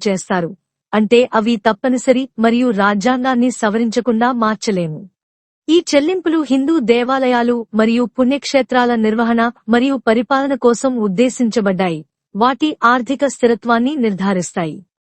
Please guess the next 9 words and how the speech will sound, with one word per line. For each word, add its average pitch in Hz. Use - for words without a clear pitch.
ముఖ్యంగా 269
ట్రావెన్కోర్ 311
నియంత్రణలో 269
ఉన్న 240
దేవాలయాలు 220
రాష్ట్రాల 262
పునర్వ్యవస్థీకరణ 277
తర్వాత 226
కూడా 214